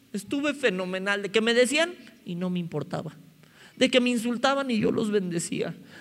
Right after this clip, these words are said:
de que oraba por mis hot cakes gigantes en medio del restaurante y no me daba pena, de que, de que tenía paz en que mis hijos iban a salir adelante, de que estaba tranquilo con mi esposa,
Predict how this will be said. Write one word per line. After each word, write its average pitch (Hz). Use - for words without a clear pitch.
de 208
que 233
oraba 220
por 170
mis 165
hot 202
cakes 202
gigantes 175
en 160
medio 196
del 156
restaurante 156
y 175
no 190
me 185
daba 175
pena, 156
de 220
que, 226
de 233
que 233
tenía 240
paz 226
en 202
que 202
mis 190
hijos 240
iban 226
a 170
salir 165
adelante, 175
de 175
que 226
estaba 277
tranquilo 226
con 180
mi 165
esposa, 185